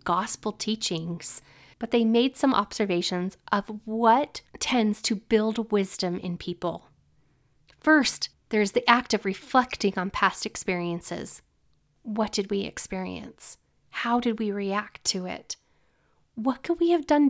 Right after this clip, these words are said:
differently? What, if anything, needs fixing?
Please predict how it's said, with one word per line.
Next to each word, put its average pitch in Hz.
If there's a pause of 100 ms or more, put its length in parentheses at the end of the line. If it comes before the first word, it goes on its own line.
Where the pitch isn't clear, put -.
differently? 202 (960)
What, 294
if 302 (100)
anything, 294
needs 180
fixing? 175